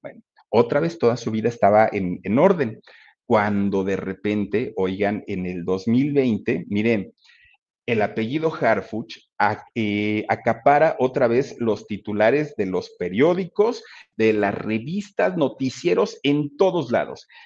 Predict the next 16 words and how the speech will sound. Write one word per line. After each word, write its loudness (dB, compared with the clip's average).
¿Qué 4
era 4
lo -2
que -4
había 0
ocurrido? -4
Pues -2
que -8
su -6
hijo, -2
eh, -2
su -6
hijo -6
menor, 0
Omar -2
García -4